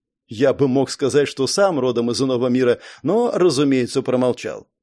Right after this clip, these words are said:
Ведь это тайна, которую не собираюсь выдавать в любом случае. Никому и никогда». Тао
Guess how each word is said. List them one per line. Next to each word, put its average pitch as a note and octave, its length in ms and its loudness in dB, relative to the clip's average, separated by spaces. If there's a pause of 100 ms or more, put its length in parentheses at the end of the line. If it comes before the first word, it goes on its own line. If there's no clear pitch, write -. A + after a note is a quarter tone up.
(220)
Ведь A#3 340 -2
это A3 260 4
тайна, A3 400 2
которую F#3 520 2
не G#3 80 -2
собираюсь D#3+ 580 2
выдавать D#3+ 420 2
в C#3 80 -4
любом F3+ 280 4
случае. D#2+ 460 -12 (140)
Никому C3 800 2
и C3 140 2
никогда». C#3 600 0 (640)
Тао A#2 560 2